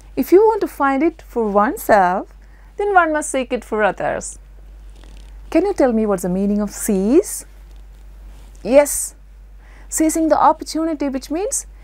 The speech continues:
capturing. Now, what does the boy's heart answer him? Could you guess? Yes, the boy's heart answers him that perfect love helps one to live without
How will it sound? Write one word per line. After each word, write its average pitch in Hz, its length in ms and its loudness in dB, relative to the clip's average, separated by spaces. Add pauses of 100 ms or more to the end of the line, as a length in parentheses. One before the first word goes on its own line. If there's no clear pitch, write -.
(120)
capturing. 330 680 0 (1500)
Now, 302 140 2 (120)
what 359 100 6
does 370 160 0
the 302 100 2
boy's 226 640 0 (120)
heart 240 280 0 (160)
answer 285 380 -6
him? 349 240 -8 (960)
Could 240 100 2
you 262 140 4
guess? 269 580 -2 (1080)
Yes, 247 640 0 (120)
the 214 80 -2
boy's 294 460 2 (100)
heart 285 420 0 (400)
answers 359 480 2
him 277 360 0
that 208 460 0 (280)
perfect 370 500 0
love 247 380 4
helps 220 440 -2
one 208 320 -2
to 220 120 -6
live 214 560 2 (480)
without 233 560 0